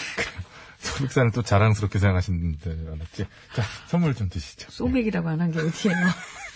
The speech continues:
Speaker 2: <laughs> 자, 아, 재미있는 오답
Speaker 1: 네.
Speaker 2: 보내주신 분 중에 세 분 뽑습니다. 소독수 세트 받으실 분이에요. 휴대전화 끝번호 일일이칠 번님.
Speaker 1: 네. 영미 씨가 이거죠. 팔색조.
Speaker 2: 아, 제가요?
Speaker 1: 네.
Speaker 2: 육육이오 번님.
Speaker 1: 구미호.
Speaker 2: 아우.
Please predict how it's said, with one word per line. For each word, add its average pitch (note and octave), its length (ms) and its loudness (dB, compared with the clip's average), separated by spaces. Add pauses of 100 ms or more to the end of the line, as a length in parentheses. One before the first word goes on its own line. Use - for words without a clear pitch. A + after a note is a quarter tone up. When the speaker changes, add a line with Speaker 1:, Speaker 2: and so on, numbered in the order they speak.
(180)
Speaker 2:
<laughs> C4+ 80 -2 (540)
자, B3+ 260 8 (460)
아, G#3+ 180 4
재미있는 D4 420 0
오답 C4+ 340 4
Speaker 1:
네. - 40 -4
Speaker 2:
보내주신 B3+ 540 -2
분 A3+ 140 -2
중에 G#3+ 220 0
세 D#4+ 180 0
분 D4 180 -2
뽑습니다. F3 520 0
소독수 D#4+ 460 -2
세트 F#3+ 300 -2
받으실 E3+ 360 0
분이에요. C#3+ 580 0
휴대전화 F#3+ 400 0
끝번호 F3 320 0
일일이칠 A#3+ 680 2
번님. A#3+ 380 4
Speaker 1:
네. B2 160 4 (840)
영미 A3 240 4
씨가 G3 180 4
이거죠. D3 400 2
팔색조. C4+ 580 2
Speaker 2:
아, G#3+ 160 -6 (460)
제가요? A3 600 -6
Speaker 1:
네. E2+ 220 2 (260)
Speaker 2:
육육이오 C#4 580 2
번님. A#3 380 2 (180)
Speaker 1:
구미호. D#3+ 720 4
Speaker 2:
아우. G4+ 720 2